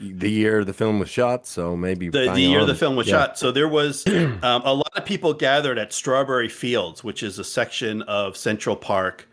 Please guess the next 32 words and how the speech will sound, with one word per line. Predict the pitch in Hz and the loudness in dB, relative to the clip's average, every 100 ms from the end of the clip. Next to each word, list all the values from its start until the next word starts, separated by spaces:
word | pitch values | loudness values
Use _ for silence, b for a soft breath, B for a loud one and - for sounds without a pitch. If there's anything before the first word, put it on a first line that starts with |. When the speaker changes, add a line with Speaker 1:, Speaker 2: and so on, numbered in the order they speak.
| _ | _
Speaker 2:
sort | - 107 101 | -6 -4 -2
of | 98 | -2
memorial, | 98 107 107 104 | -2 2 2 2
th-, | 110 113 | -2 0
near | 113 120 | 2 2
the | 113 | 2
Dakota | 95 113 123 107 107 | -2 -4 -2 0 0
Hotel, | 104 101 - 101 92 90 B B B | -2 -4 0 0 0 -4 B B B
where, | - 107 95 92 | -8 -2 0 2
uh, | 92 90 | 0 0
J-, | - - - - | -4 -18 -20 -16
John | - 113 110 107 | -2 0 2 2
liv-, | 107 104 - | 2 0 -4
where | 104 98 | -2 -2
John | - 113 117 | 0 2 4
Lennon | 113 104 95 | 2 0 0
lived | 110 107 104 - - | 2 0 -2 -10 -6
and, | 95 92 | -4 -4
and | 98 95 95 _ _ _ | -6 -6 -8 _ _ _
was | 101 101 | -6 -2
shot. | - 123 117 95 - B B | 0 2 2 0 -4 B B
There's | 101 - | -10 -4
kind | 107 | -2
of | 101 | 0
a | |
little | 101 107 101 95 95 - | 0 2 2 0 -4 -4
section | 131 120 117 | -2 -2 -2
of, | 104 - | -2 -2
of | 101 - | -8 -4
Central | 104 - 101 | -4 -2 -6
Park, | - 98 92 - - - | 0 0 0 -6 -20 -12
uh, | 90 | -8